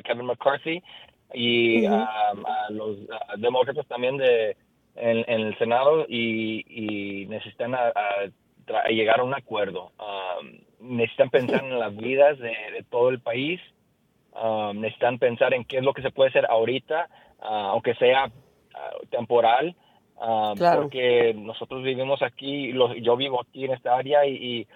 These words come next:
Speaker 1: obvio, en la ciudad está seguro, la patrulla fronteriza hace un buen trabajo, pero están limitados. Ah, muchos que, que no
Speaker 2: Claro.
Speaker 1: tienen, ah, no están cómodos ahorita trabajando porque no pueden hacer su trabajo.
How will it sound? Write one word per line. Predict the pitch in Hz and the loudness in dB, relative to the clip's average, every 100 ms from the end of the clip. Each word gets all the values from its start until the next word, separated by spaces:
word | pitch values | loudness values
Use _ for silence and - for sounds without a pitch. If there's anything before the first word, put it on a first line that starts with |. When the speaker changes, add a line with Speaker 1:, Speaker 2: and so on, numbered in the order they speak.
| _ | _
Speaker 1:
obvio, | - 190 185 147 | -2 0 4 2
en | |
la | 131 120 | 2 -2
ciudad | 127 120 151 | 2 4 4
está | 170 180 | 0 -2
seguro, | 190 143 156 127 | 0 0 2 2
la | 113 | 0
patrulla | 113 104 117 | -2 -2 0
fronteriza | 147 180 160 151 165 | 0 -4 -6 -4 0
hace | 151 123 | 0 -2
un | |
buen | 139 | -4
trabajo, | 139 131 123 147 120 - - - | 0 2 2 0 -4 -8 -16 -8
pero | 120 | -6
están | 117 107 123 | -2 -2 -2
limitados. | 131 120 - 123 101 80 - - | -4 -6 -2 -2 -4 -10 -10 -2
Ah, | 98 85 - | 0 -2 -4
muchos | 117 120 131 139 131 - | -8 -6 -4 -4 -6 -10
que, | 107 101 | -6 -6
que | 110 | -4
no | |
Speaker 2:
Claro. | 170 156 | 0 0
Speaker 1:
tienen, | 139 113 120 113 _ _ _ _ - | -2 -4 -4 -6 _ _ _ _ -6
ah, | 113 110 104 95 87 65 60 - | 0 2 2 2 0 -6 -14 -6
no | 123 | -2
están | 120 135 131 | 0 0 2
cómodos | 131 135 135 | 2 4 4
ahorita | 131 127 131 | 4 0 0
trabajando | 123 113 110 127 151 | 2 2 2 -4 -6
porque | 151 120 113 | -10 -12 -8
no | 110 | -8
pueden | - 117 113 | -8 -10 -8
hacer | 117 | -10
su | 123 | -12
trabajo. | 113 110 131 147 156 | -2 2 4 2 -4